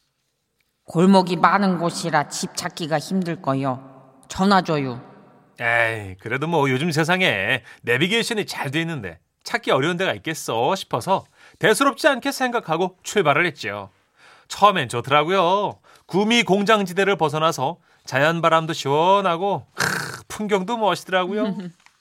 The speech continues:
Speaker 2: 그런데 문제는 그 다음이었습니다. 내비가 목적지에 도착했다고 알려주는데, 허허, 참, 그냥 그야말로 허허 벌판이었어요. 그래서 고객께 직접 전화를 걸었죠.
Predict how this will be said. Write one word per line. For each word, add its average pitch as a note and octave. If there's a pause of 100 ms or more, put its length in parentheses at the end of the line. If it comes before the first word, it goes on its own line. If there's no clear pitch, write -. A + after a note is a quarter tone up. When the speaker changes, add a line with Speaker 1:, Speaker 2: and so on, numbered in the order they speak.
(1900)
Speaker 2:
그런데 A3+ (480)
문제는 F3 (280)
그 G3+
다음이었습니다. A2+ (640)
내비가 C3 (480)
목적지에 G#3
도착했다고 G#3
알려주는데, D3+ (480)
허허, F#3
참, - (580)
그냥 B3
그야말로 B3
허허 C4
벌판이었어요. A3+ (460)
그래서 A3+
고객께 A3
직접 G3+
전화를 G#3+
걸었죠. F#3